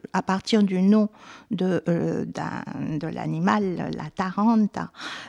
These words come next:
euh, et toute la question est de savoir si, euh, les femmes qui attribuent leur, euh, souffrance, euh, phy-, physique, psychique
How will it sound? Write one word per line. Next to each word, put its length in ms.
euh, 200
et 100
toute 240
la 160
question 560
est 120
de 180
savoir 580
si, 500
euh, 520
les 340
femmes 600
qui 360
attribuent 600
leur, 460
euh, 280
souffrance, 880
euh, 380
phy-, 600
physique, 640
psychique 800